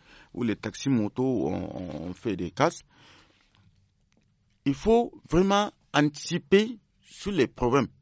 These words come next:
Il faut pas attendre que les problèmes se posent pour pouvoir chercher des solutions, pour chercher des solutions. Mais malheureusement, on a comme l'impression que dans ce pays, on attend d'abord que les problèmes se posent,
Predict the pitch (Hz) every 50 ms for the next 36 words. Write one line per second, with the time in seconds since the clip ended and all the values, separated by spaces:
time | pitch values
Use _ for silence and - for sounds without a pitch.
0 | _ _ _ _ _ _ _ _ _ _ 143 131 160 170 - 240 226 180 - 202
1 | 202 202 - - 190 151 123 120 - - 139 135 160 180 165 - - 113 - -
2 | 147 160 160 - - _ 143 151 143 - 120 113 135 139 135 139 - 113 113 -
3 | - 139 131 - - - 107 101 101 98 - 147 127 92 - - _ - - -
4 | _ _ - 170 175 - 135 123 - - 147 123 113 95 - 123 110 123 - -
5 | 92 - - - - - _ 117 135 151 185 190 202 202 196 190 226 247 240 202
6 | 170 156 156 156 - 208 226 220 185 156 156 147 139 - 139 151 147 135 - 196
7 | 196 190 - 160 131 110 110 110 - 117 - - - 151 160 208 226 285 - -
8 | - - - - - 131 143 147 156 151 - 226 240 220 175 160 165 196 180 -
9 | - 180 156 123 104 - - 143 160 196 214 - - 127 120 - 190 226 262 233
10 | -